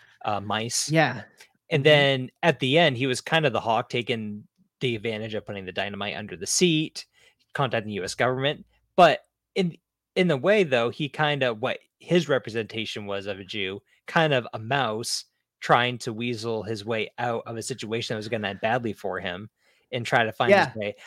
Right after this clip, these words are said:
Speaker 1: I don't know
Speaker 2: Right?
Speaker 1: if Quentin Tarantino meant for that to happen. Probably not, but it's just a cool, just a, a neat
Speaker 2: Yeah.
Speaker 1: little ending to his story arc too.
Speaker 2: Well, even if he didn't, though, it's fascinating how that can be seen in it. Like, just even the
Speaker 1: Mm.
Speaker 2: assumption of that's how,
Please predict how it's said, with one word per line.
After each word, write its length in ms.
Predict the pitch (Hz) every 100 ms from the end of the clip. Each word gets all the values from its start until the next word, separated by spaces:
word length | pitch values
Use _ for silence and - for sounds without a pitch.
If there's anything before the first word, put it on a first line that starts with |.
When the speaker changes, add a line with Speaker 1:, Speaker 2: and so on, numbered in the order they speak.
| -
Speaker 1:
I 100 | 208
don't 120 | 190
know 100 | 165 156
Speaker 2:
Right? 80 | 135
Speaker 1:
if 80 | -
Quentin 260 | 170 135
Tarantino 500 | 120 135 113 135 113
meant 180 | 113 123
for 100 | 117
that 100 | 110
to 60 | -
happen. 360 | 120 117 123
Probably 280 | 104 123 107
not, 320 | 101 107 113
but 200 | - 104 147
it's 120 | -
just 180 | 143 139
a 80 | 113
cool, 540 | - 127 120 113 107 _ _
just 160 | 175 147
a, 180 | 107 - _
a 60 | 131
neat 180 | 123 117
Speaker 2:
Yeah. 60 | 117
Speaker 1:
little 240 | 98 101
ending 260 | 120 113 110
to 100 | 104
his 180 | 92 104
story 240 | - 90 92
arc 180 | 87 -
too. 200 | 92 98 _ _ - - -
Speaker 2:
Well, 180 | 233 226
even 220 | 302 311
if 60 | 214
he 100 | 180
didn't, 340 | 214 214 147
though, 200 | 139 135
it's 200 | 139 143
fascinating 600 | 190 190 185 160 156 151
how 320 | 139 156 156
that 320 | 143 147 147
can 160 | - 151
be 120 | 131
seen 400 | - 175 147 127
in 240 | 127 170 139
it. 140 | 113
Like, 260 | 139 131 -
just 260 | 160 139
even 240 | 165 165 156
the 100 | 147
Speaker 1:
Mm. 40 |
Speaker 2:
assumption 440 | 139 208 196 - 147
of 140 | 139
that's 300 | 147 147 143
how, 260 | 165 143